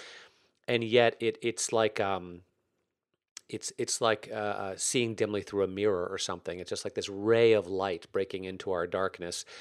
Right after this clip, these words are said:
where you say, "Yes, that's the truth. That's why I believe what I believe, even though I know that ninety-nine percent of the time it doesn't go that way."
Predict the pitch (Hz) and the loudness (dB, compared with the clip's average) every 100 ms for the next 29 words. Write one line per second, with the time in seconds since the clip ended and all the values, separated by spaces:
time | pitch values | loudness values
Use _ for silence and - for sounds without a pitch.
0 | - - 117 107 - 98 95 98 - 104 | -20 -4 0 2 0 -2 0 -2 0 -2
1 | - - - 85 87 - 101 95 - 87 | -2 -8 -6 -6 -6 -4 -2 -2 -2 -2
2 | 95 90 92 95 95 90 87 87 95 98 | -2 -2 -2 -2 -4 -4 -4 -4 -4 -4
3 | 107 101 92 - 117 104 101 95 95 95 | -4 -6 -8 -8 -4 -4 -2 -4 -6 -6
4 | 98 95 87 87 - - - - _ _ | -4 -2 0 -2 -6 -16 -20 -20 _ _
5 | - 92 101 101 101 95 92 92 - 92 | -4 -4 -2 -4 -4 -6 -6 -4 -6 -6
6 | 87 - 90 87 90 82 85 87 - - | -8 -8 -8 -6 -6 -6 -6 -8 -6 -10
7 | - 85 - | -12 -14 -16